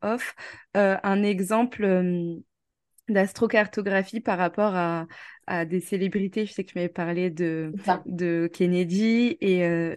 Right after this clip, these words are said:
Speaker 1: c'était John Lennon, il me sem-, il me semble.
Speaker 2: C'est ça, ouais.
Speaker 1: Et, euh, est-ce que peut-être que tu peux nous partager ça ? Parce que je me suis dit que ça, ça semblait hyper, euh, intéressant.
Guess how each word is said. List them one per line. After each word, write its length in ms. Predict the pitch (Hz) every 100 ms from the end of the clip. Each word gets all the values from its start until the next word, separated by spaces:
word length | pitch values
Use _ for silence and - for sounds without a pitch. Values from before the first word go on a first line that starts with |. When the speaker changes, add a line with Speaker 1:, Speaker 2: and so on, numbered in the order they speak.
| -
Speaker 1:
c'était 300 | - - 175
John 220 | 202 214
Lennon, 320 | 220 226 254
il 120 | 254 220
me 60 |
sem-, 280 | - 220 233
il 100 | 208
me 40 | 202
semble. 380 | - 226 226 185
Speaker 2:
C'est 260 | 202 -
ça, 140 | 180 - - -
ouais. 220 | 196 185
Speaker 1:
Et, 80 | 190
euh, 120 | 180 -
est-ce 160 | 190
que 60 | 214
peut-être 220 | 185 226
que 60 | 240
tu 160 | - -
peux 80 |
nous 120 | 240 202
partager 420 | 196 - 190 185
ça ? 160 | 233
Parce 160 | 269 240
que 100 | 196
je 80 | 190
me 100 | 180
suis 160 | -
dit 140 | 175 247
que 80 | -
ça, 300 | 175 165 165
ça 160 | 165
semblait 360 | - 165 175 -
hyper, 340 | 190 196 202 185
euh, 140 | 160 165 160 _ _ -
intéressant. 480 | 180 185 170 -